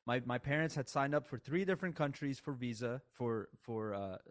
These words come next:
refugee status. Um, and, uh, it was, uh, it was Australia, Canada, and then the third choice was actually America, which at the time,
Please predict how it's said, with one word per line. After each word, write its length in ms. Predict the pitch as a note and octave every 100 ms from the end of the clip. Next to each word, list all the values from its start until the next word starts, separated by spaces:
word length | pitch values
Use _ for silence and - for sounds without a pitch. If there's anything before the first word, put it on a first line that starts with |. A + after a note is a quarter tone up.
| -
refugee 600 | G#2+ A#2 - A#2+ G#2 A2+ A2+
status. 580 | - A2 G#2+ A#2 - -
Um, 340 | G#2+ G2+ F#2+ - _ - - _
and, 340 | C3 C3 B2 A2 - _ _ _ _ -
uh, 120 | B2 C3
it 80 |
was, 220 | A#2 A2+ B2+ B2+
uh, 360 | A2+ G#2 F#2 - -
it 20 |
was 120 | A2+
Australia, 580 | A2+ A2+ D3 D#3+ G#3 D4+ - _ _ -
Canada, 540 | F3 A#3+ C#3+ A2 G#2+ - _ _ _ _ _
and 160 | B2+ B2+
then 200 | C3 B2+
the 100 | B2
third 280 | A3 C4 -
choice 180 | F3+
was 120 | D3 C#3
actually 420 | C#3 - C3+ B2
America, 420 | B2 G3+ G3+ C#3
which 200 | C3 C3
at 200 | F#3+ B3+
the 80 | F#3+
time, 480 | - G#3+ F3+ C#3